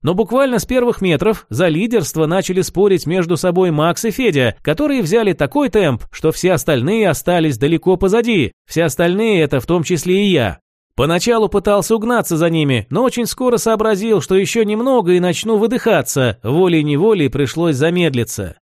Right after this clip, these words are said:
На кордоне марш-броски устраивались обычно на десять или пятнадцать километров. Там упор делался на выносливость, а на этой дистанции я толком даже не знал, как себя вести,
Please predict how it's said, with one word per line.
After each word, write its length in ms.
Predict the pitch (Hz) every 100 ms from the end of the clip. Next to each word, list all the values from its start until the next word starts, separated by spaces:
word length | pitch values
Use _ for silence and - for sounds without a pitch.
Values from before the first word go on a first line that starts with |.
| _ 104
На 160 | 156
кордоне 500 | 208 208 240 302 240
марш-броски 760 | 208 240 208 202 214 180 226 240
устраивались 720 | 196 - 208 220 208 208 -
обычно 440 | 185 208 208 196
на 140 | 185 170
десять 420 | 175 226 185 156
или 140 | 175
пятнадцать 540 | 160 165 170 175 185 -
километров. 720 | 196 220 220 147 123 - - -
Там 240 | 170 170
упор 380 | 147 156 240 151
делался 520 | 107 196 220 208 220
на 100 | 226
выносливость, 800 | 262 254 185 - 143 139 123 - _
а 120 | 113 160
на 140 | 170
этой 240 | 262 233
дистанции 560 | 180 160 185 165 143 147
я 120 | 170
толком 360 | 220 220 220 214
даже 220 | 220 214
не 100 | 247
знал, 320 | 220 240 180
как 160 | 156 143
себя 240 | 185 170
вести, 540 | 190 175 202 160 107